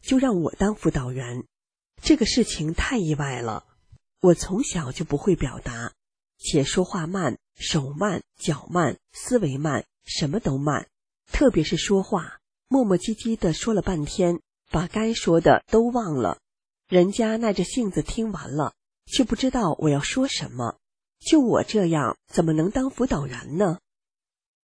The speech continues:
我对负责人说：“大姐，不行啊，我做不了，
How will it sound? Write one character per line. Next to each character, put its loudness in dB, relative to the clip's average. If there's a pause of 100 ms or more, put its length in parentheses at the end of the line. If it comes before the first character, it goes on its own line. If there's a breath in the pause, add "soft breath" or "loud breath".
(160)
我 4
对 2
负 0
责 0
人 -2
说 0 (540)
：“大 -2
姐， 0 (160)
不 -2
行 -2
啊， -2 (160)
我 2
做 -2
不 0
了， -4